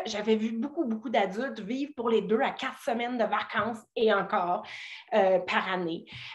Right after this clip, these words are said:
Euh, j'avais entendu parler de dettes énormément, euh, et tout. Puis là, je me disais, « Non, non, non, c'est pas ça la vie, il faut s'épanouir. » Donc, à dix-neuf ans,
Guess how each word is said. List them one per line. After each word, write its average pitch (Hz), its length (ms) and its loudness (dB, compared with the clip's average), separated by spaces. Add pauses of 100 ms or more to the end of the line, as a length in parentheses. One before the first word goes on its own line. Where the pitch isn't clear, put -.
Euh, 208 140 6
j'avais 220 500 8
entendu - 480 -10
parler 202 300 0
de 170 120 -8
dettes 202 380 4
énormément, 220 760 6 (360)
euh, 196 480 8
et 214 180 -2
tout. 339 180 -2
Puis - 120 -8
là, 370 80 4
je 370 100 0
me 233 100 0
disais, « 208 260 -4
Non, 330 100 0
non, - 0 - (380)
non, 370 120 -6
c'est 220 160 -4
pas 311 120 0
ça 311 180 0
la 262 140 6
vie, 294 160 -2
il 233 100 -4
faut 359 140 0
s'épanouir. » 285 880 0
Donc, 381 480 4
à 240 120 2
dix-neuf 254 520 0
ans, 247 160 2